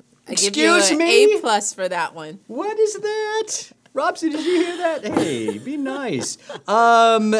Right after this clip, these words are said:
Speaker 2: I, I tell you what, uh, let's talk, okay, so memory is very important, everybody. It's a, it's, it
Speaker 1: Yes.
Speaker 2: continues to be a trending issue. Google, people are searching for better memory, better
Speaker 1: Yes.
Speaker 2: thought process, all that
Speaker 1: Mm-hmm.
Speaker 2: kind of stuff, yeah. So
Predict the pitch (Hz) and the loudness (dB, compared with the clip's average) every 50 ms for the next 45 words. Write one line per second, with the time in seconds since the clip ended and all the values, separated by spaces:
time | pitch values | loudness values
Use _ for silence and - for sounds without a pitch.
0 | 214 - - 226 262 269 254 - - 214 220 214 - 240 233 214 202 180 151 123 | -2 -2 -2 0 2 2 0 0 0 -2 -2 0 0 2 2 2 4 4 2 2
1 | - - 151 160 170 165 165 156 190 214 - - - - 202 170 - 156 135 - | 0 -2 -6 -4 -2 -2 -2 -2 -4 -6 -8 -8 -12 -12 -12 -8 -8 -8 -6 -4
2 | 170 170 180 196 190 185 185 180 170 143 131 147 143 139 139 - 135 117 113 117 | -4 -2 -2 -2 -2 0 0 0 0 0 -2 -4 -4 -4 -6 -8 -10 -8 -8 -8
3 | 113 117 113 110 113 113 117 113 110 _ _ - - - _ - 156 151 - 165 | -8 -8 -6 -6 -6 -6 -6 -8 -10 _ _ -20 -20 -20 _ -10 -8 -6 -6 -8
4 | - - - 175 160 185 175 170 160 160 170 165 143 - - 240 269 262 262 277 | -8 -6 -8 -8 -8 -6 -6 -6 -6 -4 -6 -6 -6 -6 -6 -4 -2 0 0 0
5 | 277 240 - - 202 185 151 135 165 175 175 175 175 175 170 175 135 135 135 127 | -2 -4 -4 -4 -6 -8 -8 -6 -4 -2 -2 0 0 0 0 -2 -4 -6 -8 -8
6 | 131 - - 160 165 165 165 156 165 165 165 165 160 160 160 156 147 - _ _ | -8 -8 -6 -4 -4 -4 -2 -2 -2 0 0 0 0 0 -2 -4 -6 -10 _ _
7 | _ _ _ - 156 151 147 143 - - 165 156 156 151 156 156 156 156 - - | _ _ _ -6 -4 -4 -4 -4 -4 -2 -2 0 0 -2 -4 -4 -6 -6 -8 -14
8 | _ _ _ 135 127 147 160 170 170 165 170 170 165 160 160 160 160 156 160 175 | _ _ _ -12 -4 -2 0 0 0 2 2 2 2 4 4 4 2 0 -2 -4
9 | 160 - 135 120 113 - - 180 175 175 175 160 139 - 131 120 135 127 120 117 | -8 -6 -6 -6 -6 -6 -6 -6 -6 -6 -6 -10 -10 -10 -10 -6 -4 -4 -4 -4
10 | 117 131 156 185 190 185 175 170 175 175 170 170 170 165 143 135 123 117 - 196 | -6 -6 -6 -6 -6 -6 -4 -4 -4 -2 0 0 0 0 -2 -2 -4 -2 0 0
11 | 202 226 233 220 185 180 175 170 - - 165 170 170 165 156 - 170 156 127 127 | 0 0 -2 0 -2 -2 -2 -2 -6 -6 -4 -4 -4 -4 -6 -6 -8 -8 -6 -6
12 | 127 113 117 104 170 180 117 113 104 - - 117 104 101 - 127 113 98 - | -6 -6 -6 -8 -8 -10 -10 -10 -12 -12 -10 -10 -10 -10 -10 -10 -10 -10 -10